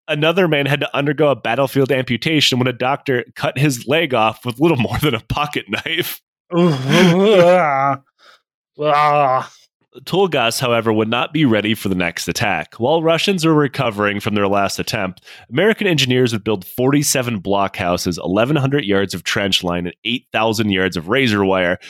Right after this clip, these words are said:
Speaker 1: to pair with the thirteen dugouts that already existed.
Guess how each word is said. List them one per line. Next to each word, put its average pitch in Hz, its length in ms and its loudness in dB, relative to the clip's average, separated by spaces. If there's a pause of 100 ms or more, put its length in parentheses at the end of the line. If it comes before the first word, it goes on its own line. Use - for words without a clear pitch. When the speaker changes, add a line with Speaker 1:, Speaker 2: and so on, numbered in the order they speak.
(140)
Speaker 1:
to 196 80 -4
pair 127 240 -2
with 117 140 -2
the 110 100 -6
thirteen 101 460 -4
dugouts 87 480 -4
that - 100 -4
already 78 320 -2
existed. 92 580 -4